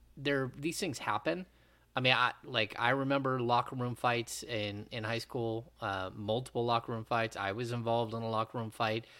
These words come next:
Like, these things happen, especially when you're playing sports and you're, you know, you're amped up and you're coming off a practice or whatever. And, um, you know, but, uh, like, what do you think should happen?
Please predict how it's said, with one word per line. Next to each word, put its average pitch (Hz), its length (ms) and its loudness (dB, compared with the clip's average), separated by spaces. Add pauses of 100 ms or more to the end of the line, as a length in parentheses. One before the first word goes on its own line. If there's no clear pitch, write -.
(220)
Like, 127 140 -2
these 180 160 2
things 170 200 -4
happen, 117 360 -2
especially 113 420 -4
when 107 140 -4
you're 95 100 -8
playing 107 320 -6
sports 117 460 -4
and 101 120 -6
you're, 95 300 -6 (540)
you 123 80 -2
know, 110 320 -2
you're 120 160 -2
amped 117 260 0
up 117 300 0
and 101 380 -6
you're 120 100 -12
coming 113 260 -4
off 113 140 -2
a 117 40 -8
practice 110 600 -4
or 113 80 -6
whatever. 110 500 -2
And, 104 220 -6 (460)
um, 98 340 -6 (100)
you 147 120 -8
know, 135 160 -8 (160)
but, 120 280 4 (240)
uh, 104 440 0 (180)
like, 127 220 -6 (340)
what 151 220 2
do 185 60 4
you 180 60 -4
think 175 180 0
should 151 280 2
happen? 104 460 0